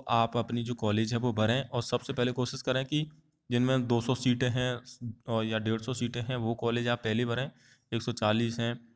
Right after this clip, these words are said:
सत्तर, सत्तर वाली काफ़ी सारी कॉलेज हैं, इनको आप बाद में भरें, पहले आप प्रायोरिटी दें सौ या दो सौ वाली।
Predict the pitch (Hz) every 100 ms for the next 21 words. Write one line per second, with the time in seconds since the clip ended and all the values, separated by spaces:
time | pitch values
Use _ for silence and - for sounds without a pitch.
0 | - - - 127 - 131 131 - 135 123
1 | 127 123 123 131 127 131 120 120 139 135
2 | 127 131 127 113 107 110 127 117 113 135
3 | 113 110 123 120 - 110 110 113 123 135
4 | 170 - - 120 117 120 113 107 113 104
5 | 101